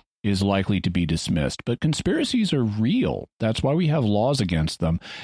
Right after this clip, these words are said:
And so my personal preference is to use the term conspiracy in a way that is more objectively verifiable and doesn't just mean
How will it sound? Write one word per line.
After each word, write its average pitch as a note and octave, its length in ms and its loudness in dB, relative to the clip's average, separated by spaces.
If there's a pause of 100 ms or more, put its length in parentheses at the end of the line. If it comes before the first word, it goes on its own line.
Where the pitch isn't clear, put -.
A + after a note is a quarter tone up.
And B2+ 180 0
so C#3+ 140 0
my B2+ 160 2
personal D#3+ 480 0
preference F#2 600 0 (300)
is A#2 360 0
to A2 380 2
use B2 520 2
the B2 100 0
term A2 300 2
conspiracy G2+ 920 2
in G2+ 240 2
a G2 60 4
way G2+ 500 2
that F2+ 340 2
is F#2 240 2
more G#2 400 2
objectively F#2+ 600 0
verifiable F2+ 920 2
and E2+ 240 0
doesn't G#2 380 0
just G2 260 -2
mean F#2 460 2